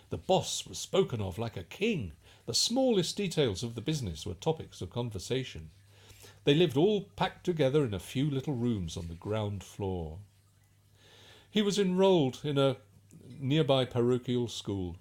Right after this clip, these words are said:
The school was in a rear courtyard. He was in the third class.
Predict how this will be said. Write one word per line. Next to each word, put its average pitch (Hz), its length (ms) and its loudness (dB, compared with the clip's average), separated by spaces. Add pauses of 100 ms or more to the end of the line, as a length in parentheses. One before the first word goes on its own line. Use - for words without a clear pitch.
The 131 100 -6
school 185 340 0
was 127 160 -2
in 123 100 0
a 117 60 2
rear 127 440 4
courtyard. 98 760 -4 (220)
He 175 140 2
was 170 180 2
in 147 120 2
the 143 100 0
third 143 520 4
class. 92 540 -4